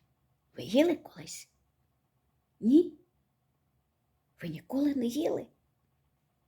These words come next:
Вареників з картошкою, з картоплею і з вижарками? Ви багато втратили.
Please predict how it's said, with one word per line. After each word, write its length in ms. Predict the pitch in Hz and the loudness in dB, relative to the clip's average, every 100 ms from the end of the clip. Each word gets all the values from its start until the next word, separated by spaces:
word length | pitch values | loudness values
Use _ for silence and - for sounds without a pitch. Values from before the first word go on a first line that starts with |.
| _ _ _ _ - | _ _ _ _ -2
Вареників 580 | 220 233 247 - - | 2 2 0 -2 -8
з 80 | - | -12
картошкою, 720 | - 113 - - - - 262 - _ _ _ _ _ _ _ | -12 -12 -8 -8 -8 -10 -12 -12 _ _ _ _ _ _ _
з 80 | - | -14
картоплею 720 | - - 240 294 - 202 202 _ _ _ _ _ - | -12 -6 -6 -6 -10 -14 -16 _ _ _ _ _ -14
і 100 | 151 | -12
з 80 | |
вижарками? 680 | - 202 233 - - - _ _ _ _ _ _ _ _ _ _ _ _ _ _ _ _ _ _ | -6 -6 -6 -12 -20 -20 _ _ _ _ _ _ _ _ _ _ _ _ _ _ _ _ _ _
Ви 80 | 98 - | -16 -12
багато 400 | 147 - - - | -12 -12 -18 -20
втратили. 680 | - - - - - - | -20 -18 -18 -20 -20 -20